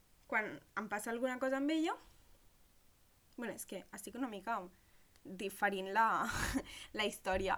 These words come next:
perquè l'entengueu més. Que si em passa alguna cosa amb ella és com, «Buah, no, és que aquesta persona em tracta malament, aquesta persona, em, no,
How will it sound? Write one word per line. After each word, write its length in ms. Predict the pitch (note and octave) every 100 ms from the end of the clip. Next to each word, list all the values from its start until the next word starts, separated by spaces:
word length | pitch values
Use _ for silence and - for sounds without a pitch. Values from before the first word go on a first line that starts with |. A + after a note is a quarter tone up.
| -
perquè 320 | F#3 F3 G3 F3+
l'entengueu 540 | G3 G3 F#3+ F3+ F#3+ F3+
més. 240 | E3+ - - - - - - - - - - - - - -
Que 120 | A#3+
si 80 | A#3
em 80 | A#3
passa 160 | A#3
alguna 240 | C4+ C#4+ C#4
cosa 160 | C#4 C#4
amb 80 | D4
ella 140 | D#4+
és 80 | -
com, 140 | A3 - - -
«Buah, 180 | B3+ C#4
no, 140 | C#4 C#4
és 140 | C4 -
que 180 | G3+ - - - - -
aquesta 280 | A3 A#3 A#3
persona 280 | A#3 C#4 D4
em 100 | D4
tracta 280 | A#3 - G#3+
malament, 460 | G#3+ A3 C#4 D4+ D#4 - -
aquesta 260 | A#3 A#3 A3+
persona, 420 | A3 C4+ C4 D4 D4 - - -
em, 240 | C4+ A#3+ A3+ G#3+ G#3 G3+ G3+ F#3+ - - - - - - - -
no, 200 | B3 A#3